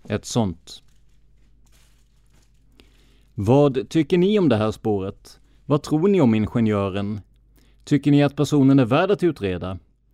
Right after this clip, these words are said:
Hör gärna av oss till oss på podden palmemordet at gmail punkt com, alltså podden palmemordet i ett ord, snabel A gmail punkt com,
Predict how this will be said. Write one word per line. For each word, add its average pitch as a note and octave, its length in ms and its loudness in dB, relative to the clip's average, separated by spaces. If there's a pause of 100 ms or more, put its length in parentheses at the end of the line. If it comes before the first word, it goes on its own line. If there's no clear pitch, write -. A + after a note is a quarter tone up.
(580)
Hör A2+ 140 0
gärna C3 280 4
av C3+ 220 0
oss B2+ 240 -2
till C3 220 -2
oss A2 240 -2
på A2 420 -4
podden D3+ 380 -2
palmemordet D3 920 -2
at A2+ 200 -4
gmail A2 580 -2
punkt G#2+ 300 -6
com, G2+ 360 -2 (400)
alltså G2+ 340 -4
podden D#3 440 -2
palmemordet D3 640 0
i C#3 80 0
ett B2 200 -2
ord, A#2 280 -4
snabel A2+ 420 -2
A A2 100 0
gmail G2+ 580 -2
punkt F2+ 360 -8
com, G2+ 320 -2